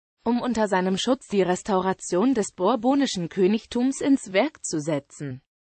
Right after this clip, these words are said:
McMahon ging darauf ein und nahm die nach Adolf Etiers Sturz am vierundzwanzigsten Mai achtzehnhundertdreiundsiebzig auf ihn gefallene Wahl an. Trotz aller Unterstützung seitens des neuen Präsidenten misslang die Restauration infolge des Starrsinns des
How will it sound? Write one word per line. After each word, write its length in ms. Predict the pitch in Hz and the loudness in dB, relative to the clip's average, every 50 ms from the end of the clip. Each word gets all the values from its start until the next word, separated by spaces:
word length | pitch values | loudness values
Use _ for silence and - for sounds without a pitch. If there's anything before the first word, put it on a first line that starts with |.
| _ _ - | _ _ -2
McMahon 600 | 208 214 208 - 208 185 175 175 190 240 294 285 | 0 0 0 0 -2 0 0 2 2 0 0 0
ging 220 | 247 240 208 190 185 | 0 0 0 2 2
darauf 340 | 180 185 180 185 175 - | 2 2 2 0 0 0
ein 160 | - 175 175 - | -2 -4 -4 -4
und 200 | 185 185 - - | -6 -6 -2 0
nahm 220 | 175 170 165 170 | 0 0 0 0
die 120 | 180 202 | -2 -2
nach 180 | 180 180 175 170 | -2 -2 -2 -2
Adolf 420 | - - 175 165 180 202 240 - | -2 -2 -2 -2 -2 -2 -4 -2
Etiers 500 | 220 190 170 - - - 226 254 277 269 - - | -2 -2 -2 -2 -4 -2 0 0 0 -2 -4 -10
Sturz 480 | - - - - 214 262 349 - - - | -14 -10 -4 0 2 2 2 0 -4 -6
am 160 | - 185 185 | -6 -4 -6
vierundzwanzigsten 1120 | - - - 302 311 302 277 269 - - - 240 269 320 - 330 277 - - - 208 180 180 | -4 0 2 2 4 2 2 -2 -6 -4 -2 -2 -2 -2 -2 -4 -6 -6 -6 -4 -4 -2 -2
Mai 220 | 170 156 147 151 - | -2 -2 -2 -2 0
achtzehnhundertdreiundsiebzig 1600 | - 175 - - - - 196 185 190 185 175 170 165 - 185 180 196 247 240 - 185 170 - - 180 - - - 196 208 - - | 0 -2 -2 -4 -10 -8 -6 -4 -4 -2 -2 -2 -2 -2 -2 -2 -2 -2 -2 -4 -6 -6 -4 -6 -6 -6 -6 -6 -6 -6 -6 -6
auf 140 | - - 247 | -8 -6 -6
ihn 160 | 220 220 185 | -6 -4 -4
gefallene 600 | 175 165 - - 165 165 165 170 185 220 247 220 | -4 -4 0 0 0 2 2 0 -2 -2 0 0
Wahl 240 | 247 240 220 196 165 | 0 2 2 0 -2
an. 320 | - 151 147 139 120 - - _ _ _ _ _ _ - - | -2 -4 -6 -8 -10 -12 -16 _ _ _ _ _ _ -18 -8
Trotz 340 | - 240 233 226 - - - | -2 0 0 0 0 -2 0
aller 300 | - 220 285 320 320 - | 0 2 2 2 0 -2
Unterstützung 800 | - 196 - 208 185 - - - 185 170 - - - 190 196 196 | -2 -4 -4 -4 -6 -6 -4 -4 -4 -4 -4 -4 -2 -2 -2 0
seitens 460 | 170 - 170 156 - 165 185 190 - | 0 0 0 0 -2 -4 -8 -8 -8
des 200 | - 190 - - | -8 -8 -6 -4
neuen 280 | 185 180 175 175 175 165 | -2 0 0 0 0 -2
Präsidenten 720 | - - 165 156 156 170 143 160 160 180 196 - 247 269 269 | -4 -6 -6 -4 -4 -4 -4 -2 -2 -4 -2 -2 -2 0 0
misslang 540 | 226 277 - - 226 190 180 185 220 240 | 0 -2 -2 -4 -4 -2 -2 0 -2 0
die 100 | - 202 | 0 2
Restauration 920 | 180 175 180 175 - - 202 185 185 190 185 - - - 202 190 214 254 269 | 2 2 0 -2 -2 -2 -2 0 0 0 -2 -4 -4 -4 -2 0 0 0 -2
infolge 580 | - - 190 190 - - 254 320 349 - 285 233 | -2 -4 -6 -6 -2 0 2 2 2 2 2 0
des 160 | 202 190 190 | 0 0 -2
Starrsinns 600 | - - 185 170 165 165 156 175 175 208 233 - | -2 -2 0 2 2 2 2 0 0 0 -2 -4
des 160 | - 202 170 | -6 -8 -8